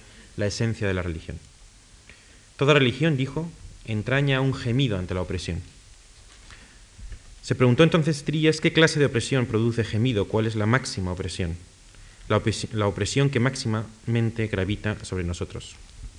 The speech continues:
"Es la muerte", respondió, "la condición de mortales de todos los hombres y la posibilidad de morir en cualquier momento. Aunque no sabemos cuándo, todos morimos y la certeza de este destino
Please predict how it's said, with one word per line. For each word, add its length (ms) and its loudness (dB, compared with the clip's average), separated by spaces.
"Es 100 -2
la 80 8
muerte", 440 6
respondió, 460 0
"la 100 2
condición 680 2
de 80 2
mortales 640 2
de 100 -2
todos 220 0
los 160 -4
hombres 380 0
y 100 0
la 80 6
posibilidad 440 2
de 80 2
morir 260 2
en 100 -2
cualquier 340 -2
momento. 380 -4
Aunque 220 4
no 60 4
sabemos 400 4
cuándo, 560 2
todos 300 -2
morimos 500 2
y 40 -2
la 80 -2
certeza 520 -2
de 100 -2
este 200 -6
destino 460 -4